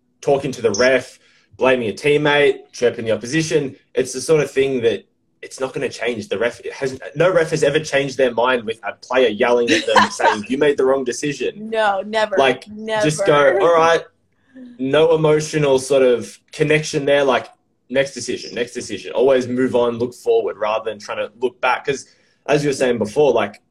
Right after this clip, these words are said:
Speaker 1: you let the first goal in and it's, "Oh no, this is gonna be a bad game." Like, that doesn't reflect on anything else. You just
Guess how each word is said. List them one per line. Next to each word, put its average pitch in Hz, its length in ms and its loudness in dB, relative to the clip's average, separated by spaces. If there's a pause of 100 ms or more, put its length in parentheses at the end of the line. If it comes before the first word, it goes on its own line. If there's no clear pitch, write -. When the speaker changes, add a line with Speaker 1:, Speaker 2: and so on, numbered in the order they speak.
(140)
Speaker 1:
you 131 180 -4
let - 160 2
the 123 40 -8
first 113 300 -2
goal 127 200 4
in 127 180 2
and 107 100 -4
it's, 104 280 -8
"Oh 151 200 2
no, 143 140 -2
this 123 160 -6
is 131 80 -4
gonna 135 140 -4
be 131 80 2
a - 20 -2
bad 120 240 -2
game." 131 260 0
Like, 107 200 -4 (500)
that 98 80 -8
doesn't 156 220 -4
reflect 120 340 -4
on 117 80 -2
anything 110 320 -4
else. 107 260 -2
You 113 140 -8
just 117 320 -6